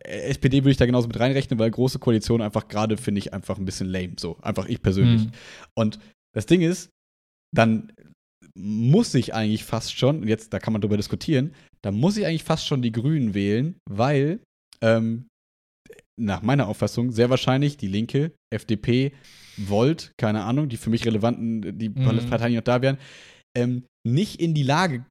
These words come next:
Speaker 1: kommen werden, stärkste Partei zu werden und dadurch quasi zu sagen, okay, wo es so ein bisschen lang geht. Und dann ist es nachher
Speaker 2: Ja.
Speaker 1: doch wieder,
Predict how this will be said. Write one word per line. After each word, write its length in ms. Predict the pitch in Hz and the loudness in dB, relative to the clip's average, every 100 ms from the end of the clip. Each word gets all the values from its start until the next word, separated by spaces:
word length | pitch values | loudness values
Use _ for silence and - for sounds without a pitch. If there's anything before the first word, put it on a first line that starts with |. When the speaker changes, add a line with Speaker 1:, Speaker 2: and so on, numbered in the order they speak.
| - | -12
Speaker 1:
kommen 340 | - 131 127 107 | -2 0 0 2
werden, 540 | 131 156 127 139 160 _ - | 4 4 0 -2 -4 _ -14
stärkste 500 | - - 135 - - | -10 2 2 2 -4
Partei 380 | 135 120 139 170 | -2 -2 0 -2
zu 220 | - 107 | -4 -2
werden 340 | 110 120 127 | 0 0 0
und 140 | 127 117 | -4 2
dadurch 320 | 131 135 127 | 2 2 -2
quasi 460 | - 127 123 123 120 | 0 0 2 0 -4
zu 140 | - 117 | -6 -4
sagen, 380 | 107 120 127 120 | 0 2 2 0
okay, 300 | - 135 117 | 0 0 0
wo 80 | |
es 100 | 117 | 0
so 60 | - | 0
ein 40 | |
bisschen 220 | 107 - 104 | -2 0 -2
lang 220 | 120 147 | 0 0
geht. 260 | 101 127 - - - | 0 0 -4 -20 -10
Und 60 | 113 | -2
dann 80 | 123 | 0
ist 80 | |
es 80 | 131 | 0
nachher 200 | 143 139 | 2 4
Speaker 2:
Ja. 60 | 131 | 6
Speaker 1:
doch 180 | 156 123 | 4 2
wieder, 280 | 107 104 | 2 2